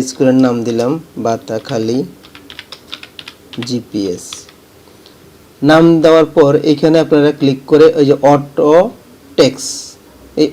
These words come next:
অটো টেক্সট এখানে ক্লিক করবেন। তারপরে আর কোনো কাজ নেই, এগুলো যেভাবে আছে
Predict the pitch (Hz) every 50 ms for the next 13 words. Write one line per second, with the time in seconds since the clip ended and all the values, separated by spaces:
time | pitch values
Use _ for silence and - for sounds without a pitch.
0 | - 147 151 143 147 160 143 143 - 135 - - - - - - - 139 135 156
1 | 147 175 247 262 - - - 131 135 127 - - 120 110 98 - - - - _
2 | _ _ _ _ _ _ _ - _ _ _ _ - - 180 180 180 185 185 185
3 | 185 180 180 156 160 - 151 156 151 - 160 156 147 139 143 151 160 156 135 143
4 | 147 127 139 135 131 131 131 135 143